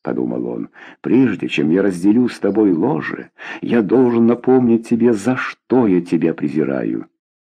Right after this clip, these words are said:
Разумеется, он этого не сказал. На развилке он разворачивался на немыслимой скорости. Оказавшись снова на прямой дороге, он ещё прибавил газу. Если бы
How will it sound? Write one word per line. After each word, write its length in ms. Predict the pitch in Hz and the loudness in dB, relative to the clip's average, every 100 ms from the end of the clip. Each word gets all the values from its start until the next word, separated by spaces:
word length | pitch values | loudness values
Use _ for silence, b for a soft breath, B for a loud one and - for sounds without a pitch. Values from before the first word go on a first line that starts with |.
| _ _ - | _ _ -6
Разумеется, 840 | 78 73 104 156 151 - 117 - | -4 0 2 0 -2 -6 -6 -4
он 180 | 104 101 | -2 0
этого 240 | 90 87 | -2 -4
не 120 | 76 65 | -4 -6
сказал. 560 | - 64 58 57 50 _ _ _ _ _ B B B B B _ | -8 -8 -8 -10 -14 _ _ _ _ _ B B B B B _
На 140 | - 110 | -2 2
развилке 840 | 131 131 147 214 208 185 175 175 - | 2 2 2 2 2 2 2 2 2
он 200 | 156 156 | 4 4
разворачивался 880 | 135 127 123 123 - 110 110 - | 4 2 2 2 2 4 4 2
на 80 | 104 | 4
немыслимой 580 | 104 98 101 - 95 87 | 4 4 2 2 2 2
скорости. 880 | 87 - 139 156 156 - - 147 147 _ _ | 0 0 2 2 -2 -4 -2 -2 -4 _ _
Оказавшись 880 | - 107 123 110 151 147 - 127 - | -4 -2 0 0 0 0 0 -2 -2
снова 420 | - 98 135 131 127 | -2 0 2 2 2
на 100 | 131 | 2
прямой 320 | 127 120 123 | 2 4 4
дороге, 560 | 117 117 120 110 101 - | 4 2 2 2 0 -2
он 280 | - 135 131 | 0 4 4
ещё 500 | 123 - - 131 104 | 2 -2 0 2 2
прибавил 540 | 87 87 90 80 78 73 | 0 -2 0 0 -2 -4
газу. 560 | 78 62 57 53 50 _ _ _ _ - | -6 -8 -10 -14 -16 _ _ _ _ -6
Если 460 | 73 151 135 123 | 2 2 2 0
бы 220 | 113 120 | 2 0